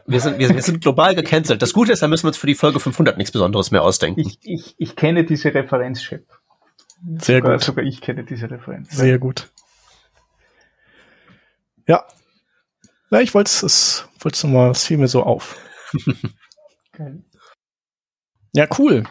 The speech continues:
Speaker 2: Ja, und der, äh, die Leute, die noch dran sind und die uns noch mögen, <laughs> ich bin natürlich interessiert, ob ihr irgendwelche obskuren alten H T M L-Tricks und Kniffe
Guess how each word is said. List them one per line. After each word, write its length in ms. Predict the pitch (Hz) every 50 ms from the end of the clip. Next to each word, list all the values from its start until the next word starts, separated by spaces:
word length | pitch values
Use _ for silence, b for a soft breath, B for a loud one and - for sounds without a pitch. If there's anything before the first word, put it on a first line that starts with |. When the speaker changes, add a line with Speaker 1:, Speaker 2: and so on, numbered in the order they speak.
| - -
Speaker 2:
Ja, 120 | 180 190
und 180 | 202 202 160 -
der, 400 | 190 175 175 - 196 190 180 175
äh, 40 | 170
die 100 | 165 180
Leute, 240 | 175 165 180 180 208
die 120 | 190 185
noch 120 | 175 160 -
dran 280 | - 117 110 143 175
sind 280 | - - 170 156 - -
und 200 | - 147 113 -
die 80 | 165
uns 180 | 156 160 160 -
noch 160 | - 151 -
mögen, 380 | - 143 139 160 165 160 160 - - - - - - - - - - -
<laughs> 1700 | - 220 175 156 - 214 - 160 - - - - 165 165 - - 214 160 - - - - - - 185 202 196 190 - 156 143 - - _ _
ich 100 | 165 143
bin 100 | - 170
natürlich 340 | 180 175 175 170 165 165
interessiert, 440 | - 160 - 151 135 - 143 143 147
ob 140 | - - -
ihr 180 | 143 151 165 165
irgendwelche 500 | 151 139 135 135 123 117 117 - - 117
obskuren 600 | 113 113 - - - - - 135 131 131 131 123
alten 360 | 127 107 113 113 - - 113
H 80 | 113 113
T 160 | - - -
M 160 | - 135 123
L-Tricks 460 | 117 - - - 120 117 - - -
und 180 | - 139 123 -
Kniffe 480 | _ - 127 120 120 - 120 117 110